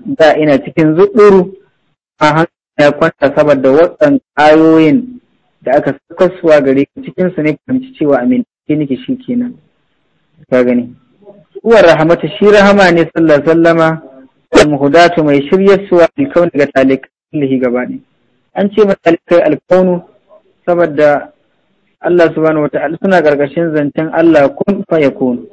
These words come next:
Kama amruhu idza arada shay'an yaqulu kun fayakun. Don ina ce musu al-, talikai. Huwa sitru, shi ma ake sallallahu alaihi wasallama kariya ne.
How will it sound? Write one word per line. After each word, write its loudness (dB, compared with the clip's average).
Kama 0
amruhu 0
idza 2
arada 2
shay'an -2
yaqulu -6
kun -6
fayakun. -2
Don -6
ina -6
ce -6
musu -4
al-, -10
talikai. -6
Huwa 2
sitru, 2
shi -4
ma 0
ake -6
sallallahu 2
alaihi -16
wasallama 0
kariya 4
ne. -4